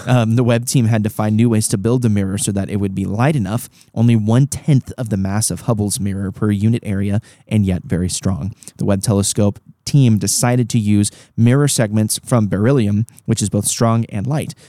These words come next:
and each segment weighs approximately twenty kilograms, which is forty-six pounds. So it comes in with, um, eighteen hexagonal-shaped mirror segments at one point three two meters, which is four point three feet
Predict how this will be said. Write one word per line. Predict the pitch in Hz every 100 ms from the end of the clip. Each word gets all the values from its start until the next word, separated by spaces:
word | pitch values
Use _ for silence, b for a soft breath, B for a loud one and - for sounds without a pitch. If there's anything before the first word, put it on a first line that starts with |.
| b
and | - 104 127
each | 127
segment | - 113 110 -
weighs | 101 -
approximately | - 101 - - 107
twenty | - - 113 110
kilograms, | 95 98 90 78 -
which | -
is | 104
forty-six | - - - -
pounds. | - 110 - - B B
So | - 131 117
it | 127 123
comes | 143 135 127
in | 123 117
with, | 120 117 110 - -
um, | 113 110 104 -
eighteen | 135 147 - 143 131 -
hexagonal-shaped | 127 - - 113 120 131 123 - 127 107 -
mirror | 120 113 113
segments | 104 98 101 98 - B B B
at | 113
one | 98 113 110
point | 113 107
three | 113 107
two | -
meters, | 104 110 117 -
which | -
is | -
four | - 101
point | 104 92 -
three | 107 98
feet | - 139 131